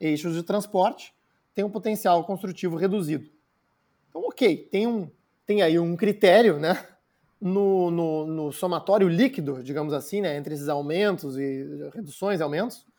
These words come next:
se aumentou, né, se permitiu construir, se adensasse mais, ah, se construísse mais na cidade de São Paulo.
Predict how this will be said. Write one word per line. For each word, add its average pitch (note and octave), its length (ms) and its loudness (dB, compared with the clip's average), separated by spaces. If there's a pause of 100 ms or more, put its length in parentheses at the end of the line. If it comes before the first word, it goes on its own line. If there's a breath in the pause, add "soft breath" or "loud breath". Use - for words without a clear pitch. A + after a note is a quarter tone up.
(420)
se - 180 0
aumentou, B3+ 720 4 (200)
né, E3 280 -6 (200)
se - 160 -12
permitiu F#3+ 520 0
construir, G#3+ 600 -6
se - 100 -4
adensasse G#3 420 0
mais, G3+ 560 -4 (540)
ah, F3+ 260 -8
se - 160 -16
construísse A#3 480 -4
mais F3+ 440 -6
na G3 100 -8
cidade G#3 200 -2
de G#3 40 -14
São A#3+ 160 -10
Paulo. E3 320 0